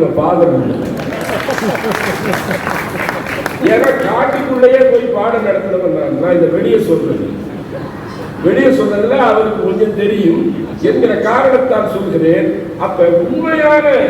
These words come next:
வீரம் எது? உண்மையான அந்த பெருமிதத்திற்குரிய தருகண்மை என்பது எதுன்னா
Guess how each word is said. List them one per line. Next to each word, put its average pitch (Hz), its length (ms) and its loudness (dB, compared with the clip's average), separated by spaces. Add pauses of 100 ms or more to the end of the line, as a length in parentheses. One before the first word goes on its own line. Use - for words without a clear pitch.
(460)
வீரம் 269 420 4 (120)
எது? 180 220 -2 (760)
உண்மையான 294 580 4 (2000)
அந்த 269 160 6 (180)
பெருமிதத்திற்குரிய 320 1000 2 (160)
தருகண்மை 311 640 4 (160)
என்பது 254 300 6 (120)
எதுன்னா 247 400 2